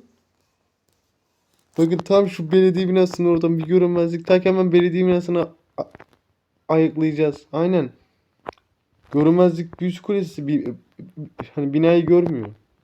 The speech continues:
Ben biri fullerim arkadaşlar. Yani kimse kusura bakmasın, ben biri fullerim. Hemşerim.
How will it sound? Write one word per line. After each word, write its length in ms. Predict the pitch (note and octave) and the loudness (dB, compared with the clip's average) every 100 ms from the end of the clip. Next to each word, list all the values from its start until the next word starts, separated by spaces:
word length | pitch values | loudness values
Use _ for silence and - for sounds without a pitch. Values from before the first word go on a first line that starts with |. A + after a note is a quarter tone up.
| - - _ - | -20 -20 _ -4
Ben 280 | C#3 C3+ B2+ | -2 -2 0
biri 180 | C#3+ | 0
fullerim 420 | C#3+ C#3+ C#3 C#3+ C#3 | -2 -2 -2 -2 -2
arkadaşlar. 600 | - - B2+ A#2+ - G#2 _ _ _ _ _ _ _ | -4 -4 -10 -10 -14 -20 _ _ _ _ _ _ _
Yani 260 | A#2+ A#2+ A#2 | -10 -8 -6
kimse 360 | E3+ E3 D#3+ D3 | -4 -4 -6 -8
kusura 320 | - D3 D3+ | -4 -2 0
bakmasın, 480 | D#3 C3+ C#3+ D3+ C#3+ | -2 -6 -10 -6 -4
ben 200 | C#3+ C#3+ | -2 -2
biri 160 | C#3+ | -4
fullerim. 500 | C#3+ C#3 C#3 C3+ G#2+ - _ _ _ | -4 -6 -6 -6 -8 -18 _ _ _
Hemşerim. 460 | B2+ B2+ C#3 B2 | -14 -8 -6 -6